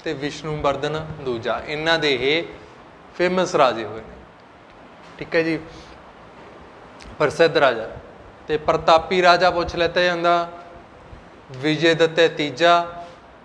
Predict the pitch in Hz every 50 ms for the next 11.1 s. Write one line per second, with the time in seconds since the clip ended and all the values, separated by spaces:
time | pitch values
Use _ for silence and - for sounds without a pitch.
0 | - - - - - - - - - 160 151 170 175 175 175 165 160 143 - -
1 | - - - - - - - - - - - - - - - - - 160 151 139
2 | 127 139 170 170 170 170 170 175 175 170 - - - - - - - - - -
3 | - - - - - - - - 175 156 151 160 160 156 170 160 - 165 160 156
4 | 170 165 175 170 165 170 160 151 160 160 160 165 - - - - - - - -
5 | - - - - - - - 165 151 147 135 123 113 107 - - - - - -
6 | - - - - - 139 143 135 - - 143 139 139 139 139 - 151 - 139 131
7 | 147 147 151 143 143 - 139 135 143 151 147 147 - - - 135 127 123 117 113
8 | 113 110 113 113 - - - - - - - - - - 190 - - - 151 160
9 | 160 156 160 160 156 - 170 170 170 165 160 165 160 160 - - - - - -
10 | 160 151 147 147 147 143 147 151 147 151 165 175 170 156 160 156 151 165 175 175
11 | 156 -